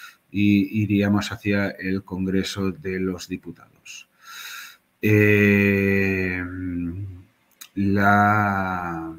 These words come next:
la manifestación, eh, se puede convocar, eh, bajo el lema de, mm,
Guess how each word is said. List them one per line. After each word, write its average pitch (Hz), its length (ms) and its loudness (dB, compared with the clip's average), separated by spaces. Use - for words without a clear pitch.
la 104 260 -4
manifestación, 113 1200 0
eh, 92 200 -6
se - 180 -8
puede 101 420 0
convocar, 107 720 0
eh, 90 260 -4
bajo 95 600 -4
el 107 260 -2
lema 104 480 -2
de, 104 500 0
mm, 90 880 -6